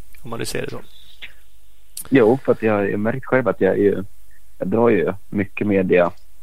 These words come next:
Speaker 2: överlag. Eh, gör jag. Och speciellt i G G N.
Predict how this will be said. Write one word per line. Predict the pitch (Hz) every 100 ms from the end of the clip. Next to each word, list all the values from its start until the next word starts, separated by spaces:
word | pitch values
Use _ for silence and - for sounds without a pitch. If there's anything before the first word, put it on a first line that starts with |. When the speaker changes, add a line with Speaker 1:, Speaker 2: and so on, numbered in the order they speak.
| - -
Speaker 2:
överlag. | 95 90 101 104 73 - - - - - - - - - - - -
Eh, | - 85 80 - 95 - -
gör | - -
jag. | 67 - - - - -
Och | 104
speciellt | 92 92 120 110
i |
G | 90
G | 82
N. | 90